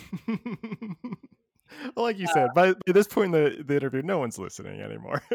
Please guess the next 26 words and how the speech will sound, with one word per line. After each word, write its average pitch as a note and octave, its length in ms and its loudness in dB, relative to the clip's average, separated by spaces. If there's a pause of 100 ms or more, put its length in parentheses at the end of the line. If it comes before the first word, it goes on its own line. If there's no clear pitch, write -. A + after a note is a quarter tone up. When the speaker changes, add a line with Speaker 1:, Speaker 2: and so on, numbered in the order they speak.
(160)
Speaker 1:
<laughs> - 140 2 (520)
Speaker 2:
God. - 340 -8 (1000)
Thank D3 220 -10
God. B2 420 -8 (280)
Um, C#3+ 520 -4 (1400)
you G3+ 120 -14
know, G3+ 400 -8 (160)
I, F#3 380 -10 (1600)
I F#3+ 200 -4
don't G#3+ 260 -10
know. A2 460 -8
I F3 100 0
don't, G3+ 220 -8 (140)
I F3 80 -4
don't F#3+ 180 -12
have F#3 120 -4
an E3 80 -12
answer C#3 300 -12
to - 120 -18
that A#2 160 -10
question. - 680 -20 (160)
Speaker 1:
Le-, F3+ 240 -2
all F3 140 4
right, D#3 120 -6
let F3+ 140 0
me, G#3+ 180 -4